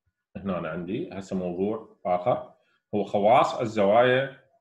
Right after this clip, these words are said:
الرئيسيه، خواص الزوايا طبعاً هنا الغير رئيسيه اللي هي ما بين،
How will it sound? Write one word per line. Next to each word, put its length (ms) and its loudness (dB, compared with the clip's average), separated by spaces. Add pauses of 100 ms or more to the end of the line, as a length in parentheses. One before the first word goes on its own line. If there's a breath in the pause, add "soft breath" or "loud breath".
(260)
الرئيسيه، 720 -6
خواص 400 0
الزوايا 520 -2
طبعاً 240 -4
هنا 140 -2
الغير 380 0
رئيسيه 460 -6
اللي 340 -8
هي 160 0
ما 160 0
بين، 480 -4